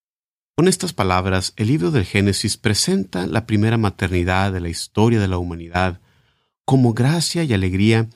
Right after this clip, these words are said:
que brotan de la bondad del Creador. Del mismo modo, se ilustra el nacimiento de Isaac en el origen del pueblo elegido. A Abraham, privado de descendencia y ya en edad avanzada,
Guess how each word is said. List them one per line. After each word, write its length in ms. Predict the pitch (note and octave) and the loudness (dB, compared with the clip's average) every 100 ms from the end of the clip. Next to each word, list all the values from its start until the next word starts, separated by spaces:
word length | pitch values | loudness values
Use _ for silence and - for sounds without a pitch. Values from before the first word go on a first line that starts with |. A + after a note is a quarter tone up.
| _ _ - | _ _ -2
que 140 | G#2 | -2
brotan 540 | G2 B2 D3+ D#3+ E3 C3+ | 2 0 0 -2 -2 0
de 100 | F#2+ | 0
la 100 | F2+ | 0
bondad 480 | F2+ F2 E2+ F#2 | 0 -2 0 -2
del 200 | F2+ E2 | -2 -6
Creador. 500 | - D#2+ D2+ C2+ - _ _ _ _ _ _ _ _ _ _ - | -4 -4 -4 -8 -16 _ _ _ _ _ _ _ _ _ _ -2
Del 160 | F2+ | 0
mismo 260 | F2+ E2+ E2+ | 2 0 0
modo, 440 | E2+ F2+ F#2 F2+ _ _ _ _ | 2 2 0 -2 _ _ _ _
se 180 | - | -2
ilustra 400 | G#2+ D3 E3+ - | 2 2 0 -2
el 80 | F3 | 0
nacimiento 580 | C#3 A2 G#2 A2 G#2+ G#2 | 0 2 2 4 2 -2
de 160 | F#2+ F2+ | -2 -2
Isaac 640 | F2 F#2+ F2+ F#2+ - - _ _ _ _ | -2 0 0 -2 -6 -20 _ _ _ _
en 100 | G#2+ | 2
el 100 | G#2 | 2
origen 420 | G#2 C3+ D3+ E3 C3+ | 4 0 0 -4 -4
del 140 | F#2+ | -6
pueblo 360 | - G#2 F#2+ F2+ | -2 0 2 -2
elegido. 480 | E2 E2+ D2+ - _ _ _ _ _ _ _ _ _ _ _ - | -4 -8 -14 -16 _ _ _ _ _ _ _ _ _ _ _ -4
A 160 | F2+ | -4
Abraham, 480 | E2+ E2 E2+ F2+ F2+ _ _ _ _ | -2 -2 0 0 -4 _ _ _ _
privado 420 | A#2 B2 D#3 E3+ | 0 0 0 -2
de 100 | A2+ | 0
descendencia 840 | F#2+ - F#2 F2+ G#2 G#2+ - - - | 0 0 -2 0 2 2 -2 -8 -6
y 140 | G2 | -6
ya 280 | F#2+ A2+ C3+ | -2 0 2
en 100 | A#2+ | 2
edad 280 | F2+ F2+ F2+ | 2 0 0
avanzada, 680 | D#2+ C#2 - G2 F2+ F#2 | -2 -6 -2 -2 -2 -4